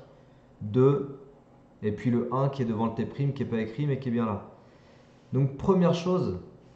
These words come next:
première chose avec ça sous les yeux, on regarde si tu as proportionnalité entre les deux,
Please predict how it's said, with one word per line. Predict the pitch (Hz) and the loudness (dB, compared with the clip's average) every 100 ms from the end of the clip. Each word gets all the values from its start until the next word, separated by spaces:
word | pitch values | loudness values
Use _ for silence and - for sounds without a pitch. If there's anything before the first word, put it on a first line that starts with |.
| - - - | -20 -20 -6
première | 170 170 156 | -2 0 0
chose | - 165 139 | -2 -2 0
avec | 131 | 0
ça | - 147 | -2 -6
sous | - | -4
les | 127 113 | -2 0
yeux, | 127 147 - - - - 127 | -2 -2 -6 -18 -20 -14 -2
on | 123 | 4
regarde | 139 156 160 156 | 4 6 4 2
si | - - | -6 -6
tu | 131 | -4
as | |
proportionnalité | - - 151 143 139 143 135 127 151 | -4 -4 -2 -2 -2 -2 -2 -2 -2
entre | 147 135 - | -2 -2 -2
les | 127 120 | -2 -2
deux, | 104 101 139 151 - | -2 2 2 2 -2